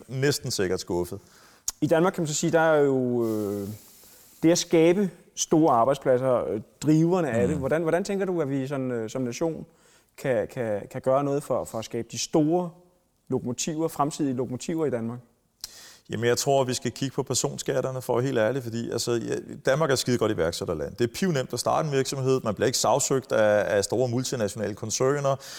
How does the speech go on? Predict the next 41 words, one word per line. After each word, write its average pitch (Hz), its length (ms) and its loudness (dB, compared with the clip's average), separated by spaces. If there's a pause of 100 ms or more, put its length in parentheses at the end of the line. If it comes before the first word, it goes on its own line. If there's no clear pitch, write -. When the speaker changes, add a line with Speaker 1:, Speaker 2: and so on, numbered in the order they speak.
(120)
Speaker 1:
Der 107 60 0
er 92 40 4
ikke 117 140 2
korruption. 156 880 2
Øh, 104 580 6
altså, 104 300 2
det, 101 220 -4
der 110 80 0
er 117 40 4
et, 113 80 0 (180)
der 110 60 4
er 104 40 4
et 95 80 -4
venligt 139 280 2
iværksættermiljø 123 640 2
og 120 60 4
så 110 100 -6
videre. 107 140 0
Så 139 100 0
det 131 60 -2
er - 20 -4
faktisk 160 200 0
meget 160 160 4
let 156 320 2
at 151 60 -4
blive 135 140 -4
iværksætter 101 400 2
i 98 40 0
Danmark. 95 200 0
Jeg 127 60 0
kan - 20 2
ikke 131 120 -6
forestille 143 360 2
mig 110 80 -4 (360)
et 87 80 -4
sted, 123 220 2
hvor 123 120 4
det 113 80 4
er 107 40 4
lettere. 98 380 2 (420)
Men 123 400 0